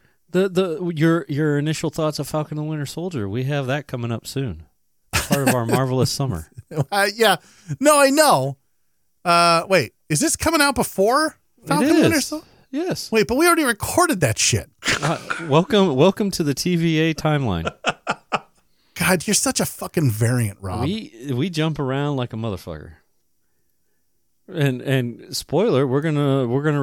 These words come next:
Speaker 1: reco-, record WandaVision, and that's actually gonna happen afterwards. But in between that, Black Widow will happen.
Speaker 2: I, you know what? I don't, I, look, I don't care.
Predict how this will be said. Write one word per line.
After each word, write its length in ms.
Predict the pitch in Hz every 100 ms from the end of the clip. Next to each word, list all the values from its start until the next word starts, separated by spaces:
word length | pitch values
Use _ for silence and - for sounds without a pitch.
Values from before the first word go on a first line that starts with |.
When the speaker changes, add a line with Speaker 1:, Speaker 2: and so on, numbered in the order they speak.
| 127
Speaker 1:
reco-, 280 | - 151 -
record 400 | 120 - 151 123
WandaVision, 560 | 113 147 180 107 104 135
and 120 | 107
that's 220 | 104 156 123
actually 320 | 117 - 117
gonna 200 | 113 107
happen 340 | 113 110 117
afterwards. 680 | - 139 170 113 98 95 104
But 200 | - 139
in 120 | 156 190
between 460 | - - 262 233
that, 260 | 110 107 92
Black 280 | 139 165 -
Widow 200 | 220 147
will 200 | 92 82
happen. 360 | 85 78 85 - _ _ _ -
Speaker 2:
I, 200 | 165 170
you 100 | 233
know 120 | 277 277
what? 220 | 269 269
I 120 | 220 254
don't, 180 | 247 - - - -
I, 100 | 214 214
look, 240 | 185 143 _ _ - -
I 60 | 151
don't 140 | 131
care. 260 | - 85